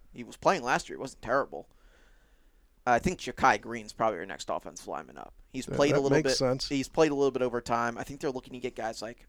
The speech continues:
Speaker 1: Andre Roy snaps. You know, get him some sort of game reps. Okay, it's not the first time you've been out there if we need you, um, but are they really gonna throw a freshman out there if they have to? I don't think.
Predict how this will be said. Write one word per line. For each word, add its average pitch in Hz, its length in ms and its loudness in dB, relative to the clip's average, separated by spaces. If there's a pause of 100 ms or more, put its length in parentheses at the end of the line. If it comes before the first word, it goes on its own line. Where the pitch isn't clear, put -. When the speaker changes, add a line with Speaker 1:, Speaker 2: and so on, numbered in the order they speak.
(120)
Speaker 1:
Andre 123 300 -2
Roy 120 460 -6 (200)
snaps. - 640 -4 (140)
You 123 80 -10
know, 117 180 -6
get 135 160 4
him 123 200 -4
some 139 280 -2
sort 131 220 0
of 117 60 -6
game 123 220 -4
reps. - 300 -14
Okay, 120 260 -4
it's - 140 -8
not 123 120 -4
the - 40 -14
first 131 240 -2
time 131 140 -2
you've 123 80 -8
been 123 80 -2
out 120 180 -4
there 123 80 -2
if 113 120 -8
we 117 60 -8
need 143 240 -4
you, 156 220 0 (720)
um, 113 400 0
but 117 300 4 (840)
are 123 80 -2
they 120 100 -4
really 139 220 0
gonna 160 160 -2
throw 143 200 -2
a 135 40 -2
freshman 135 400 -6
out 127 180 -6
there 131 140 -2
if 123 100 -8
they 123 100 -6
have 120 260 -2
to? 127 200 -6 (100)
I 123 100 -2
don't 151 260 -4
think. 180 240 -4